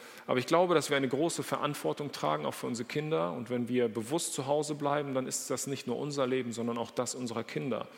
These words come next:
Und ich weiß auch, dass es schwer ist mit, manchmal mit Kindern im Gottesdienst.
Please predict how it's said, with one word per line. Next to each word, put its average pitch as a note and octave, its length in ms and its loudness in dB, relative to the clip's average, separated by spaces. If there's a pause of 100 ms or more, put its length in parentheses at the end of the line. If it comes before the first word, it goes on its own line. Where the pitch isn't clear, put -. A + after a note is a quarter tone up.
(540)
Und B2 120 2
ich B2 100 2
weiß C3+ 280 8
auch, C3+ 260 6
dass C3+ 200 2
es G2 80 2
schwer C3+ 340 4
ist E3+ 180 2
mit, E3+ 280 -2
manchmal D#3 440 2
mit C#3+ 140 0
Kindern D#3+ 280 4
im C#3 100 2
Gottesdienst. F3 840 0